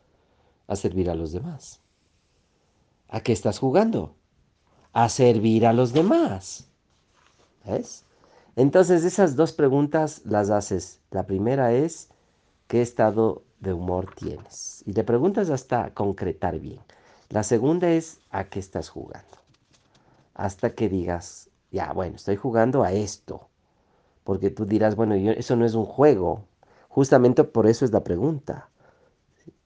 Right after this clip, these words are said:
Justamente por eso, para que no te lo tomes en serio. Para que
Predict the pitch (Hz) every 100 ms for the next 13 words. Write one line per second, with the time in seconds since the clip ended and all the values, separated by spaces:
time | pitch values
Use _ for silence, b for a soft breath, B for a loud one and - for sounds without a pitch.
0 | _ _ 170 196 151 113 151 - - 95
1 | 110 143 95 95 95 90 117 - 123 -
2 | 131 147 107 92 - 170 113 - - _
3 | _ _ _ _ _ _ _ _ 82 90
4 | 104